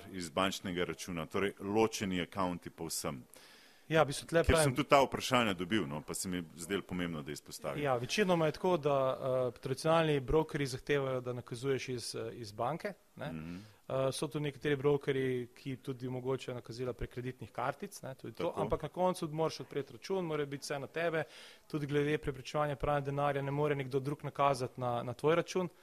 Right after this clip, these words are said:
Speaker 2: mora
Speaker 1: Ja.
Speaker 2: vedno priti iz tvojega računa, bančnega ali katerega koli že, kreditnega recimo, na tvoj trgovalni račun.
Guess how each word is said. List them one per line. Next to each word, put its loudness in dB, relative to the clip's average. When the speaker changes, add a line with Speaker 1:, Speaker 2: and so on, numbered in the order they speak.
Speaker 2:
mora 2
Speaker 1:
Ja. 4
Speaker 2:
vedno 4
priti 2
iz -8
tvojega 0
računa, 0
bančnega 2
ali -2
katerega -2
koli 0
že, 2
kreditnega -2
recimo, -2
na 4
tvoj 2
trgovalni -2
račun. -4